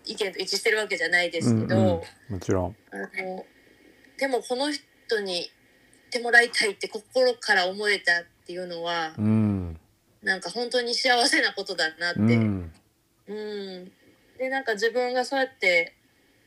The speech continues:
Speaker 1: こう、活動することで、共感してくれた人たちも、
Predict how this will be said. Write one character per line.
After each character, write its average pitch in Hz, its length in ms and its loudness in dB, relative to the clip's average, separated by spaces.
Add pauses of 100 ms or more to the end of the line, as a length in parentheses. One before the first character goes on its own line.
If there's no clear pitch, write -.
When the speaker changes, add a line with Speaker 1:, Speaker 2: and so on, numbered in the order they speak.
(840)
Speaker 1:
こ 185 60 -10
う、 - 20 -18
活 208 260 -6
動 196 180 -4
す 196 160 -6
る 190 120 -6
こ 208 120 -6
と 185 180 -6
で、 233 420 2 (960)
共 285 180 -2
感 262 240 2
し 262 60 -12
て 262 100 -2
く 262 100 -2
れ 220 100 2
た 190 120 -2
人 185 200 -10
た 175 160 -2
ち 175 240 -10
も、 196 480 -4